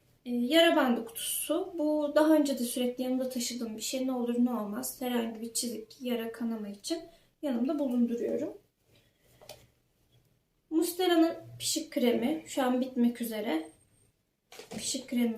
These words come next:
bunun içinde. Travazol. E, pişik olursa kullanıyorum. Yara olursa, çizik olursa her şey için. Travazolü mutlaka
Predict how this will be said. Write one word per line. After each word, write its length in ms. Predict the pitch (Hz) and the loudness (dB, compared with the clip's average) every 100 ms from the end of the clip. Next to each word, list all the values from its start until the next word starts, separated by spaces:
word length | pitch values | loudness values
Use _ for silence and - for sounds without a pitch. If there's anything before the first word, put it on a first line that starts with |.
| 220 | -2
bunun 160 | 254 320 | 4 4
içinde. 680 | 330 - 330 320 320 320 - _ _ _ _ _ _ _ _ - | 4 0 2 4 4 2 0 _ _ _ _ _ _ _ _ -8
Travazol. 640 | 320 302 294 262 262 262 - - _ _ _ - _ _ 262 | 0 6 6 6 4 4 0 -8 _ _ _ -20 _ _ -10
E, 320 | 254 247 240 | -4 -2 -4
pişik 440 | - 311 330 320 | -4 -2 0 4
olursa 480 | 294 277 269 - 254 | 4 4 2 0 -2
kullanıyorum. 960 | - 262 262 254 247 247 240 240 240 269 | -2 -2 2 2 2 4 4 4 2 4
Yara 340 | 269 269 254 | 4 6 4
olursa, 420 | 247 240 - 247 | 4 2 -2 -4
çizik 340 | - 254 247 - | -4 -6 -4 -2
olursa 420 | - - 262 254 | -2 -4 -6 -4
her 180 | 233 226 | -4 -4
şey 200 | - 208 | -8 -10
için. 340 | - 294 311 | -8 -8 -6
Travazolü 540 | - 269 262 254 269 | -2 0 2 2 2
mutlaka 480 | 247 240 - 214 208 | 2 -2 -6 -12 -12